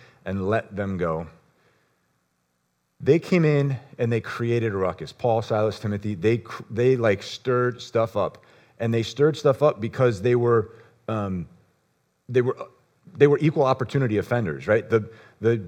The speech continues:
the people of Israel were upset because they were coming in and they were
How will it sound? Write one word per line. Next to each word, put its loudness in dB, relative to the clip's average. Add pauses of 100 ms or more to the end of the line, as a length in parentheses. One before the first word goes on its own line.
(120)
the -8
people 2
of 0
Israel -2
were 0
upset -2
because -6
they 2
were 2
coming -2
in -2 (300)
and -2
they 0
were 2